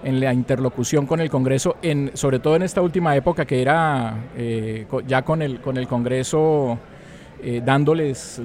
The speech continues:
la espalda. Eh, yo creo que Carrasquilla, en una situación así, con un Congreso que, que no tenga una coalición tan, tan sólida como al comienzo,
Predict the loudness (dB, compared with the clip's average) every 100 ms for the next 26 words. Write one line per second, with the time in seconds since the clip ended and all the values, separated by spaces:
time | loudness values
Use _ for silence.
0 | -6 -6 0 0 2 -2 -6 -16 -20 -20
1 | -18 -8 -4 -2 -2 -2 -2 -2 -4 -6
2 | -10 -20 -20 -20 -20 -20 -18 -16 -16 -14
3 | -4 -2 0 0 0 0 0 0 -2 -2
4 | 0 0 -2 -2 -2 -2 -2 -2 0 -4
5 | -6 -6 -4 -4 -4 -2 -2 -2 -2 -2
6 | -2 -4 -8 -6 -4 -6 -6 -4 -4 -2
7 | -4 -2 -2 -2 -2 -4 -2 -2 -2 -2
8 | -2 0 -2 -2 -2 -2 -4 -4 -4 -4
9 | -4 -2 0 0 -2 -4 -4 -4 -4 -4
10 | -6